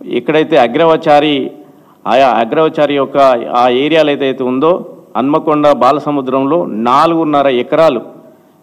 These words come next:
బాలసముద్రంలో కుడాకు సంబంధించిన నాలుగున్నర ఎకరాలు మళ్ళీ టూరిజం డిపార్ట్మెంట్కు తీసుకొని, అప్పుడు దీన్ని ప్లాన్ చేసేసి, దాన్ని కాళోజీ గారి యొక్క ప్రాంగణము, కాళోజీ యొక్క ఆడిటోరియం,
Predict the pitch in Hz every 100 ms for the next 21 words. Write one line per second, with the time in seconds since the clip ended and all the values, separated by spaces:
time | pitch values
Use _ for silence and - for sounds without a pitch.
0 | - 98 123 147 151 143 135 120 127 131
1 | 151 185 - 147 165 190 185 160 156 151
2 | 147 143 135 123 135 151 143 135 123 120
3 | 143 165 202 208 - - - _ 101 113
4 | 160 170 143 175 180 165 151 143 147 135
5 | 143 135 131 120 110 - 147 180 - -
6 | - _ _ 110 117 208 190 170 165 -
7 | 139 143 170 156 160 147 127 156 139 -
8 | - - 110 123 156 160 147 139 - -
9 | _ - - 123 156 175 165 151 151 143
10 | 139 147 127 127 - - - _ _ -
11 | - 147 165 165 151 160 - 131 156 143
12 | 143 143 117 113 147 165 170 156 147